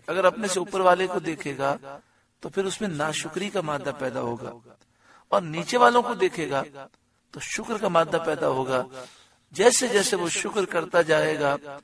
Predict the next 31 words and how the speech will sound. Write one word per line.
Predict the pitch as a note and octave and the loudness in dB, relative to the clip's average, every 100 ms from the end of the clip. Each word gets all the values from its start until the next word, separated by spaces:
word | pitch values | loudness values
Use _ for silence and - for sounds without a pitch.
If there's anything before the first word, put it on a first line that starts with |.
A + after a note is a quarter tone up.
| _ _ _ - | _ _ _ -6
نعمتوں | E3 F3 D#3 D#3+ D3+ | -2 -2 -2 -4 -6
میں | D3+ | -6
اضافہ | E3 C#3 D3 G3 G#3+ | -6 -4 0 0 0
ہوتا | F3 D#3+ D#3 | -2 -2 -4
جائے | C3+ C3 C3 B2+ | 0 0 0 -2
گا۔ | B2+ B2+ - B2+ _ C#3 | -4 -6 -16 -20 _ 0
"لئن | D#3 E3+ E3 | 2 2 0
شکرتم | - C#3+ E3 D3+ D#3 C#3 | -2 -2 -4 -4 -6 -4
لازیدنکم"، | C3+ C3 C#3+ F3 C#3+ C3 C3 B2 C#3+ C#3+ C#3+ C#3 - _ - | -2 -2 -4 -4 -4 -4 -4 -4 -6 -8 -12 -20 -20 _ -8
اللہ | F3 F#3 | 2 4
رب | E3 D#3+ | 4 4
العالمین | D#3+ D3+ D3+ F3 | 2 2 -2 -4
نے | E3 | -4
فرمایا، | D#3 D3+ D3 | -4 -4 -2
"اگر | D3+ D3+ | -2 -4
تم | D3+ D3 | -8 -8
شکر | - F#3+ F3 | -8 -6 -6
کرو | D#3+ D3 D3+ | -4 -4 -4
گے | E3+ | -6
تو | D3+ | -8
ضرور | B2 C#3+ E3 A3 | -8 -4 -2 -2
بضرور | F3+ C#3+ C#3 D#3+ E3+ | -2 -2 -2 -4 -6
میں | C#3+ | -8
نعمتوں | C#3 D3 C3 - C#3+ | -8 -6 -8 -8 -8
میں | D3+ | -8
اضافہ | C#3 C#3+ A#2+ C3 A#2+ | -8 -6 -6 -8 -10
کروں | B2+ C#3+ | -10 -6
گا۔" | C3+ B2+ C#3+ B2+ - - - _ _ _ - - | -2 -2 -6 -18 -18 -20 -20 _ _ _ -18 -2
سورہ | F#3 | 0
بقرہ | F#3+ F#3+ F#3 E3 E3 | 4 2 4 2 2
کا | E3+ D#3 D#3 D#3 D3+ | 2 2 0 -2 -10